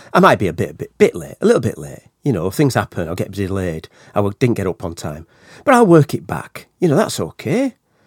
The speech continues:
But then again, I came in five da-, minutes early the other day, didn't I? So it'll be okay. And we'd never steal from work, would we? Well, you know, we would never steal data, or we would never take some. I mean, that'd be a big one. Well,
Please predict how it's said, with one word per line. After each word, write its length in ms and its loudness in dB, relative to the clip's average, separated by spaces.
But 100 -8
then 120 4
again, 480 2
I 100 0
came 240 -4
in 100 0
five 500 -4
da-, 180 -4
minutes 260 -4
early 200 0
the 60 -4
other 100 -4
day, 160 0
didn't 180 -4
I? 140 -2
So 340 -6
it'll 140 0
be 140 -6
okay. 460 -10
And 120 2
we'd 140 -4
never 140 0
steal 360 -2
from 160 -10
work, 180 -8
would 140 -4
we? 80 -2
Well, 100 2
you 100 -2
know, 80 2
we 100 -2
would 180 -4
never 200 -6
steal 320 -6
data, 480 0
or 180 -2
we 60 -2
would 120 -4
never 260 0
take 260 2
some. 140 -6
I 80 0
mean, 120 -4
that'd 200 -2
be 100 -8
a 60 -12
big 240 2
one. 180 -4
Well, 200 0